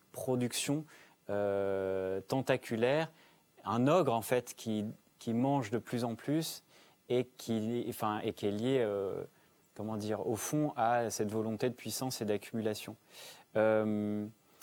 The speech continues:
et là, il y a un goulot d'étranglement, c'est-à-dire que les énergies, euh, à un moment, enfin, c'est l'énergie que, c'est la quan-, c'est le mouvement, en fait, la quantité de mouvement. Là, on, on déplace des objets, on se déplace.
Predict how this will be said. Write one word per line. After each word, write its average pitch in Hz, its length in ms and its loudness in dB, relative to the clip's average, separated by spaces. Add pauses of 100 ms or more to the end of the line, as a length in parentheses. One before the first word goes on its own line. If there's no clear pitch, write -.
(520)
et 120 280 6
là, 143 180 8
il 165 60 4
y 139 60 6
a 123 80 6
un 117 80 2
goulot 120 240 2
d'étranglement, 123 680 2
c'est-à-dire 107 240 -4
que - 100 -6
les 107 140 0
énergies, 113 560 0
euh, 101 480 0
à 113 140 -4
un - 20 -2
moment, 127 420 0 (320)
enfin, 95 320 -4 (1600)
c'est - 320 0 (100)
l'énergie 139 480 4
que, 127 260 4 (420)
c'est - 220 2
la 127 120 6
quan-, 139 200 -4
c'est - 400 0
le 147 100 6
mouvement, 147 460 4
en 117 40 2
fait, 113 280 0
la 113 100 2
quantité 135 460 0
de 131 40 4
mouvement. 135 440 0
Là, 113 120 2
on, 113 140 -4 (220)
on 120 100 0
déplace 143 480 4
des 120 180 4
objets, 127 300 4
on 131 180 0
se - 160 -2
déplace. 135 640 2